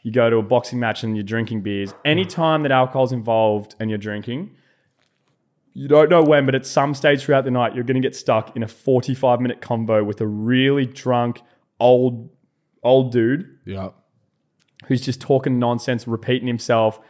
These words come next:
Speaker 1: Just, you don't wanna be in the conversation. And he's just like, "Yeah, mate, so, like,
Speaker 2: Uh-huh.
Speaker 1: like, my, you might know my grandson," and, like, just
Speaker 2: The
Speaker 1: shit out.
Speaker 2: worst, the worst chat.
Speaker 1: So
Speaker 2: Yeah.
Speaker 1: if you're on New Year's Eve and he could come at, like, he could either come at seven P M, you get it out of the way early, or he could come at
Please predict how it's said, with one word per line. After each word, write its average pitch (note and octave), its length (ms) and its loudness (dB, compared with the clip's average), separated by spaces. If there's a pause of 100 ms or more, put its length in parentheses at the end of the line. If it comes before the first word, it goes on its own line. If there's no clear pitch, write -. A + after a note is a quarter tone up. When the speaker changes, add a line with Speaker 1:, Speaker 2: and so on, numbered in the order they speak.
(440)
Speaker 1:
Just, C3 260 -4
you C3 160 -4
don't C3+ 280 2
wanna C3 140 -2
be A#2+ 120 -4
in A#2+ 60 -6
the A#2 60 -8
conversation. A#2 540 -6
And A#2+ 80 -6
he's A2 100 -10
just B2+ 160 -10
like, A#2 220 -4 (440)
"Yeah, F#3+ 240 4
mate, F#3 260 2
so, F#3+ 360 2 (140)
like, F3 260 4 (280)
Speaker 2:
Uh-huh. G#2 260 -6 (540)
Speaker 1:
like, F#3+ 300 2
my, G#3+ 160 4
you A3+ 180 4
might F4+ 160 6
know C4 140 4
my F3+ 220 2 (140)
grandson," F#3 600 0
and, B2+ 120 -2
like, A#2+ 200 -2
just - 220 -12
Speaker 2:
The B2+ 160 -18
Speaker 1:
shit - 480 0
out. F3+ 60 4
Speaker 2:
worst, E3 240 2
the E3+ 100 2
worst D3 340 2
chat. G#2+ 240 -2
Speaker 1:
So F3+ 140 6
Speaker 2:
Yeah. E3 100 8
Speaker 1:
if A2 60 0
you're G3+ 120 6
on F#3+ 120 2
New E3+ 80 -2
Year's D3+ 280 0
Eve D#3 400 -2
and C#3 160 0
he C#3+ 160 -2
could C3+ 180 -6
come C3+ 280 -2
at, B2+ 120 -4
like, A#2+ 260 -2
he D3 120 0
could D3+ 140 0
either C#3 180 2
come C#3 160 -6
at C3 60 -8
seven C#3+ 260 0
P C#3 120 -4
M, D#3 140 -2
you C3 60 -2
get C3+ 120 2
it C3 60 4
out B2+ 80 2
of - 20 0
the B2 80 0
way A#2+ 140 0
early, B2 160 -2
or B2 160 0
he A2+ 60 -2
could A2+ 120 -12
come A#2 180 -6
at A2+ 120 -6